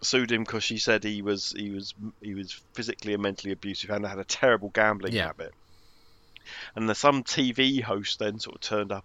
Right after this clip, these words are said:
Speaker 1: He was making Iris at the time, which was this really successful drama that he was part of, sort of a, a bit like Twenty-four,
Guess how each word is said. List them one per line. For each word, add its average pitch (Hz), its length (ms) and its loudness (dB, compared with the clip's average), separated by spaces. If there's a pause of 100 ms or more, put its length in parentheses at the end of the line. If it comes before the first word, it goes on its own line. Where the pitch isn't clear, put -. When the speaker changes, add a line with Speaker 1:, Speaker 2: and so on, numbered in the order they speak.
Speaker 1:
He 113 60 -6
was 107 100 -10
making 120 280 4
Iris 120 440 6
at - 60 -12
the 107 80 -8
time, 95 340 -2
which 92 120 -12
was 98 100 -10
this 104 160 -10
really 113 400 6
successful - 580 -4
drama 101 480 0
that 95 140 -8
he 92 100 -10
was 95 140 -10
part 98 220 -8
of, 87 120 -10
sort - 220 -12
of 90 60 -4
a, - 20 -8
a - 60 -12 (460)
bit 127 140 0
like 101 160 0
Twenty-four, 98 800 -4